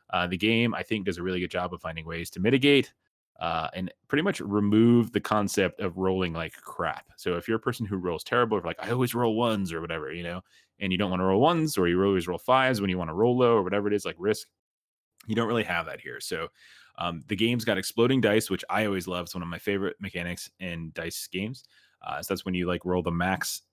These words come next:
thing on top of, uh, on top of a die or a specific symbol in the case of this game, and then it explodes. It means you can roll it again, and you can kinda keep building your damage or something off of that. But the other cool thing is that there's no such thing as a miss in this game. So, like, <laughs> you roll a die, and there's no such thing as a miss.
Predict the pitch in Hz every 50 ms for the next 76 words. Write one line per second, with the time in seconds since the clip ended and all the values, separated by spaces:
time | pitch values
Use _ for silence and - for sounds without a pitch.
0 | _ _ _ - - 95 92 95 104 104 - 90 90 82 - 85 82 - 92 87
1 | 85 80 - - - - _ - 85 78 65 - - 87 92 - - 87 82 80
2 | 82 76 95 104 107 104 104 101 95 _ _ _ _ _ _ _ - 95 87 90
3 | - - - 98 - - 80 87 82 - - 95 90 90 92 90 85 82 82 -
4 | 82 80 - 78 82 90 - - 95 87 90 85 82 - _ _ _ _ _ 87
5 | 87 90 90 80 80 - - - - 98 95 90 85 82 - 85 92 87 82 80
6 | - 85 82 90 95 92 85 90 80 85 90 87 82 76 76 76 78 80 - 87
7 | - 90 85 80 - - 98 95 82 92 87 85 85 85 80 80 78 85 82 82
8 | 82 85 80 87 - - 73 76 71 71 - _ _ 65 60 - _ _ _ _
9 | _ _ _ _ _ _ - 139 135 151 160 - 160 143 127 135 127 123 110 117
10 | 104 113 104 - 113 113 113 110 113 - - 110 110 104 92 87 85 82 82 92
11 | 110 127 127 - - - 139 139 139 127 - - 139 139 143 147 160 160 151 _
12 | _ _ _ - - 113 104 85 78 - - - - - 113 113 117 104 - 98
13 | 95 95 104 113 120 117 73 95 87 - - 113 104 - - 120 110 95 95 90
14 | 90 82 - - - -